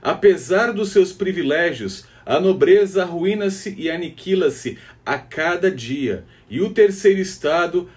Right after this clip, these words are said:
apropria-se das suas fortunas. Ou seja, o dinheiro e as propriedades estavam saindo da nobreza e acabando nas mãos da burguesia por conta da atividade econômica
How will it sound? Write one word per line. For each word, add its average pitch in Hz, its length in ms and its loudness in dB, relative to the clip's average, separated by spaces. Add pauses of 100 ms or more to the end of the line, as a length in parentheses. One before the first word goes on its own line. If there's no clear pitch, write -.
apropria-se 170 1120 -2 (240)
das 147 220 -2
suas 143 400 -4
fortunas. 123 960 -8 (320)
Ou 160 140 -2
seja, 120 580 0 (140)
o 139 100 -2
dinheiro 196 640 0
e - 20 4
as 185 140 2
propriedades 147 960 0
estavam 131 420 -6
saindo 190 640 -4
da 190 100 2
nobreza 185 680 0 (200)
e 131 80 -4
acabando 165 600 -4
nas 160 220 -4
mãos 165 280 -6
da 165 140 -4
burguesia 170 880 -2 (240)
por 196 280 -4
conta 247 500 2
da 190 160 2
atividade 165 720 -4
econômica 151 760 -6